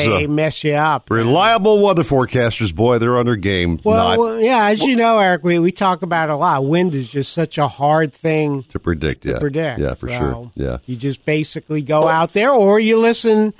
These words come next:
Speaker 2: Well,
Speaker 1: to our captains who are out early and
Speaker 2: there
Speaker 1: get
Speaker 2: is
Speaker 1: the report firsthand.
Speaker 2: There's one wind you can predict every Saturday morning, though.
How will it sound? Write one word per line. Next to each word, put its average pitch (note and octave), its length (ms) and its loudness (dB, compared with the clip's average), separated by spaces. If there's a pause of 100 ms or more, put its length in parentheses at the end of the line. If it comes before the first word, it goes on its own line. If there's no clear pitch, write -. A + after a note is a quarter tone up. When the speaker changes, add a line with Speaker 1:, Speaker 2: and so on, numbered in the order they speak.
(280)
Speaker 2:
Well, A3 220 2
Speaker 1:
to - 60 2
our G3+ 140 2
captains G3+ 680 0
who G3+ 120 4
are F3+ 160 4
out F#3 260 2
early G#3 520 2
and C#3 380 -2 (240)
Speaker 2:
there D3+ 140 0
Speaker 1:
get G#3 40 2
Speaker 2:
is F#3+ 140 0
Speaker 1:
the F3+ 80 2
report E3+ 500 0
firsthand. F#3 600 -4
Speaker 2:
There's F3 180 0
one G#3+ 260 2
wind G3 140 4
you D#3 80 0
can - 80 -6
predict B2 320 -2
every A2 180 2
Saturday G#2 360 0
morning, G2+ 260 2
though. C2 200 -4